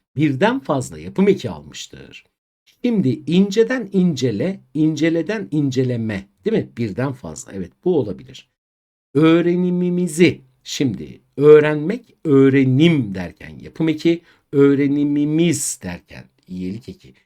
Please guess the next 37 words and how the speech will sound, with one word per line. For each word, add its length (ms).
çekim 360
eki 180
oluyor 480
değil 220
mi? 160
E, 80
dolayısıyla 420
birden 260
fazla 280
yapım 220
eki 220
yok. 260
Çevreyi, 1040
çevirmekten 680
çevre 360
bir 80
tane 220
yapım 200
eki 160
almış 300
ama 280
başka 300
yok. 400
Diğeri 260
çekim 300
ekidir. 520
Görenlere 760
derken 440
görmekten 680
gören 320
fiilimsi 600
eki, 280
yapım 260
eki, 280
sonrası 460
çekim 320
eki. 420